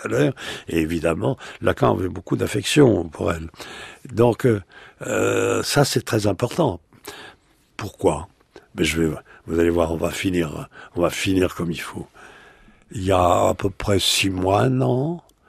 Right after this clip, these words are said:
elle, elle me dit un jour, « Oh, comme c'est curieux, j'ai de plus en plus de patientes et de patients qui se plaignent de ne pas pouvoir mémoriser le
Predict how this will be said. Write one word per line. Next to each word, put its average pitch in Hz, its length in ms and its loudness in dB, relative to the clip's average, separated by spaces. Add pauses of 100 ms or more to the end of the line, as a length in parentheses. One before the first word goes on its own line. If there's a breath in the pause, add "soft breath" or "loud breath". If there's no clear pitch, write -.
(640 soft breath)
elle, 104 140 -2
elle 98 180 2
me 98 140 2
dit 107 240 -2
un 101 100 2
jour, « 110 680 -2 (680 soft breath)
Oh, 135 100 2
comme 120 240 -2
c'est 107 200 0
curieux, 101 560 -2
j'ai 98 160 -2
de 95 100 0
plus 113 320 -4
en 101 80 -2
plus - 160 -4
de 85 140 -4
patientes 90 840 0
et 87 40 -8
de 80 120 -2
patients - 760 -2 (1080 loud breath)
qui - 120 -8
se - 160 0
plaignent 127 400 -2
de 95 120 0
ne 95 120 -6 (140)
pas 131 100 4
pouvoir 104 960 2 (400 loud breath)
mémoriser 101 1120 4 (440 loud breath)
le 90 360 0